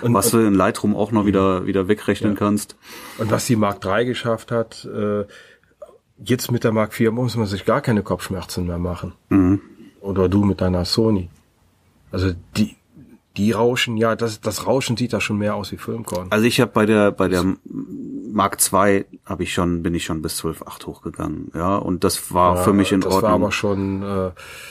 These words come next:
Speaker 1: ja, also Mark zwei in den, in den Schatten, das ist immer so eine bunte Matsche gewesen, so eine,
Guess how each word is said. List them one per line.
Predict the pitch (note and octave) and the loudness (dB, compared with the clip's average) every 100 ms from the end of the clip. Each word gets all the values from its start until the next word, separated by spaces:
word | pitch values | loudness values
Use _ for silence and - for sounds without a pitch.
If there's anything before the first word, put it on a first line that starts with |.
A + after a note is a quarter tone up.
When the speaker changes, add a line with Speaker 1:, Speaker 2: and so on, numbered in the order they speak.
| - - - _ _ _ _ _ _ _ - | -20 -20 -20 _ _ _ _ _ _ _ -6
Speaker 1:
ja, | G2 E2+ - - - - G2+ G#2+ - | -4 -4 -8 -16 -20 -14 -12 -12 -2
also | A#2 A2+ | 0 2
Mark | G#2+ A#2 - | 2 0 -2
zwei | - G#2+ A#2 C3 | -2 2 2 2
in | A2+ | 2
den, | A2 A2+ | 2 2
in | G#2 | 0
den | G#2 | 0
Schatten, | - A#2+ A#2+ C3 B2+ B2+ A#2+ A2+ | 0 -2 -2 0 0 0 -2 -6
das | G#2+ A2+ | -8 -6
ist | A#2 | -6
immer | B2 A2+ | -4 -2
so | A2 | 0
eine | G#2 | 0
bunte | A2 A2 G#2+ | 0 -2 -2
Matsche | G2+ G#2 G2+ | -4 -4 -4
gewesen, | F#2 F2+ F#2 F#2 F2+ | -4 -4 -6 -6 -6
so | |
eine, | F#2 F#2 | -6 -8